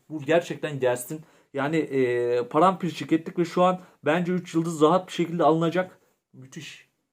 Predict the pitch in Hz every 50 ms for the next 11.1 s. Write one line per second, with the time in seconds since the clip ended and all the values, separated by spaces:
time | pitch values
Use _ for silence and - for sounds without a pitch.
0 | _ _ _ 147 165 214 247 247 240 - 220 214 254 277 277 269 254 240 196 190
1 | 196 190 208 240 233 202 202 190 233 240 220 208 208 208 208 208 220 190 202 214
2 | 202 190 180 165 147 131 131 113 - - - _ _ 170 180 180 202 220 240 240
3 | - 196 202 190 185 180 185 202 202 180 196 196 202 180 165 175 180 180 - _
4 | _ _ - 160 175 185 196 202 202 190 196 - _ _ _ _ _ _ _ -
5 | - 165 170 185 202 196 175 208 208 190 - 208 190 196 196 190 - 196 165 147
6 | 123 - - - - - - - - 160 180 170 165 160 - - - _ _ -
7 | 143 151 170 185 185 190 180 - - - 131 131 - - _ - 139 139 156 185
8 | - _ _ _ _ _ _ _ _ _ _ _ _ _ - - _ _ _ _
9 | - 160 160 156 - 214 202 185 147 127 107 110 107 - _ _ _ - 147 156
10 | - 180 185 185 - - 202 208 202 - 190 170 - - 165 139 - - - 214
11 | 214 214